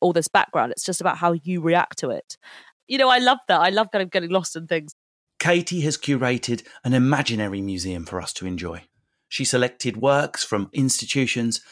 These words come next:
Speaker 2: and created an exhibition, putting the works in spaces inspired by museums and galleries.
Speaker 1: I think this exhibition's very contrasting. I don't know if it has much kind of dialogue or synergy with it,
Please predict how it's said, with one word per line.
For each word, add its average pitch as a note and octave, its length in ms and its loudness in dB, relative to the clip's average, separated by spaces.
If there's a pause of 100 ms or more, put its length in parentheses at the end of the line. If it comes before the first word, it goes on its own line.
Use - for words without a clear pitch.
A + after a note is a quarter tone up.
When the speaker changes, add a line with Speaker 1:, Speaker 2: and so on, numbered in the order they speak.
(100)
Speaker 2:
and B2 120 0
created C#3 420 0
an B2+ 140 0
exhibition, C3+ 640 -2 (280)
putting C#3 260 0
the C3 80 4
works D#3 580 0
in F3 200 2
spaces A2+ 640 -2
inspired A#2 520 0
by G2 320 -6
museums G#2 540 -2
and G#2 160 -6
galleries. - 540 -6 (560)
Speaker 1:
I D4+ 100 2
think F#4+ 180 -2
this F4+ 140 0
exhibition's D#4+ 460 0
very C#4 200 4
contrasting. A#3+ 640 0
I F#3+ 80 2
don't A#3 180 -2
know B3 60 0
if C4 80 0
it A3 120 0
has A3 200 2
much - 360 -2
kind G#3 140 0
of G3 80 -10
dialogue F#3+ 520 4
or G#3+ 100 2
synergy F#3+ 520 0
with F#3 140 -2
it, F3+ 180 0